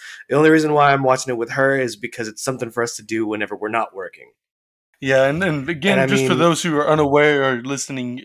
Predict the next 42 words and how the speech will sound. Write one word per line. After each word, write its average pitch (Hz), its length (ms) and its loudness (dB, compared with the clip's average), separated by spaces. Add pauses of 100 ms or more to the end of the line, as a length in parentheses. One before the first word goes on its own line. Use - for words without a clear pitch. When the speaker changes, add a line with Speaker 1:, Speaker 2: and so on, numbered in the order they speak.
(120)
Speaker 2:
um, 117 360 -6 (1080)
Yellow 156 380 0
Jackets 147 540 0
is 127 180 -6
a 127 220 -4
show. 151 440 -4 (380)
It's, 170 260 -6
um, 147 360 2
Wiley, 190 560 2
crazy 170 480 -6
talented, 143 640 -4
um, 120 180 -4
high 151 160 0
school 151 180 -10
soccer 135 380 -2
team 127 260 -8
wins 127 200 -6
state. 127 320 -4
They're 127 80 -6
gonna 127 180 -2
go 127 100 -2
play 127 200 -4
nationals, 120 540 -2
and 120 60 -6
I 117 60 -4
think 151 220 -6
they're 139 100 -2
actually - 300 -2
flying 120 240 -4
to 117 80 -16
Seattle, 117 500 -2 (280)
<laughs> - 280 -12
um, 123 460 2
when 131 320 -4
their 123 100 -2
plane 156 400 -4
crashes, 123 480 -2
and 123 80 -4
they 131 120 -2
become, 135 360 -2
I 123 80 2
guess, 131 260 -4